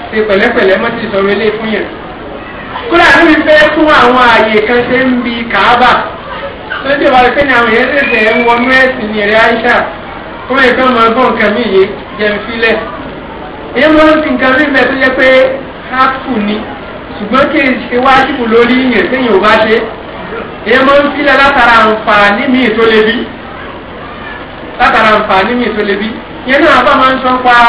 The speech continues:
ká ṣe hajjurul mubtadi'. Ẹni tó bá ta ìdá, bóòlù á ti sábẹ́ ló ń fẹ́, "Ah, wọ́n tún bá sọ̀rọ̀." Ó ní, "Àwọn àfáà ní ká mọ́, àjọ níbi díẹ̀ ni wọ́n náà." Ẹlòmíì bẹ́ẹ̀ bẹ́ẹ̀ bá bá sọ̀rọ̀ mọ́.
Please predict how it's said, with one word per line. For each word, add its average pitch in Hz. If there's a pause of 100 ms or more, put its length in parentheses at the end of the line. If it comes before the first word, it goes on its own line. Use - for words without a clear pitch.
(160)
ká 247
ṣe 247
hajjurul 254
mubtadi'. 196 (460)
Ẹni 233
tó 247
bá 262
ta 262
ìdá, 208 (220)
bóòlù 247
á 226
ti 226
sábẹ́ 226
ló 254
ń 254
fẹ́, 277
"Ah, 247
wọ́n 214
tún 294
bá 277
sọ̀rọ̀." 247 (120)
Ó 240
ní, 262
"Àwọn 240
àfáà 285
ní 269
ká 277
mọ́, 285 (220)
àjọ 247
níbi 302
díẹ̀ 302
ni 262
wọ́n 247
náà." 277 (580)
Ẹlòmíì 294
bẹ́ẹ̀ 285
bẹ́ẹ̀ 302
bá 254
bá 254
sọ̀rọ̀ 240
mọ́. 226